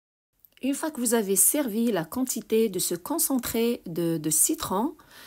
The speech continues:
remettez les contenants au congélateur. Ainsi, les amis, vous pouvez déguster votre citronnade fait maison, rafraîchissante,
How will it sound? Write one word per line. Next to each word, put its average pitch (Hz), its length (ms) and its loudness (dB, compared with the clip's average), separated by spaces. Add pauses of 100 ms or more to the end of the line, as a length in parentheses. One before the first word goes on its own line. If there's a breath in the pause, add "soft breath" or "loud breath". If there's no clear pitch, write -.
(260 loud breath)
remettez 269 560 2
les 208 140 2
contenants 214 680 -2
au 262 80 -4
congélateur. 170 800 -4 (1120 loud breath)
Ainsi, 269 360 6
les 247 200 6
amis, 220 420 4 (100)
vous 196 200 -6
pouvez 214 460 0
déguster 196 640 0
votre 180 320 -4
citronnade 180 800 -4
fait 254 320 0
maison, 180 520 0 (380 loud breath)
rafraîchissante, 202 960 -2